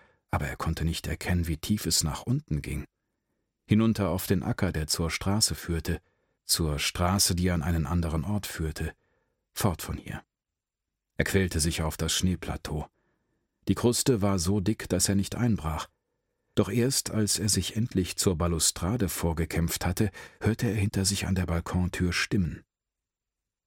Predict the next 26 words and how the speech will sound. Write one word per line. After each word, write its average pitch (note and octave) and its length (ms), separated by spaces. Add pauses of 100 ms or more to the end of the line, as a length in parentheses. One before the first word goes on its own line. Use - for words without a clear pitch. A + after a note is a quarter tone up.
(300)
Von G2+ 220
hier G#2 200
ging F#2 180
es F2+ 140
bestimmt F2 380
fünf - 320
Meter D#2+ 280
in D2+ 80
die D#2+ 120
Tiefe. - 400 (600)
Die F2+ 80
Schneedecke G2+ 500
dort E2+ 220
unten F#2 380 (240)
wirkte G2+ 420
dicker F#2 340
als F2 240
auf F2 220
dem F2 140
Balkon, E2+ 480 (280)
aber E2 300 (220)
wenn D#2+ 160
sie D2+ 140
genauso D2+ 640
hart G2+ 320
war, G#2+ 260